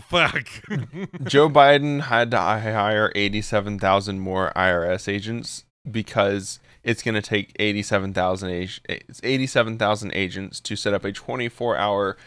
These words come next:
Speaker 2: three hundred sixty-five day a year watch where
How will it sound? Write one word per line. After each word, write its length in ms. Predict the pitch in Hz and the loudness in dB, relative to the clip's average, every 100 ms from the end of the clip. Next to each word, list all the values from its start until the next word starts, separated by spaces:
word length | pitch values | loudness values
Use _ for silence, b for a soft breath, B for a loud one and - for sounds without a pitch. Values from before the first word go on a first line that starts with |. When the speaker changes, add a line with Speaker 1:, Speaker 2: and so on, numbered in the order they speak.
| B _ | B _
Speaker 2:
three 120 | - 131 | -6 -4
hundred 280 | 120 110 | -4 -6
sixty-five 680 | 107 117 - 110 104 101 95 | -6 -6 -8 -4 0 0 -2
day 260 | 101 98 92 | -4 -2 -2
a 40 | 95 | -4
year 320 | 101 98 98 | -6 -6 -6
watch 580 | 95 95 92 - - - | -2 -2 -2 -6 -14 -10
where 340 | 104 95 95 | -6 -4 -4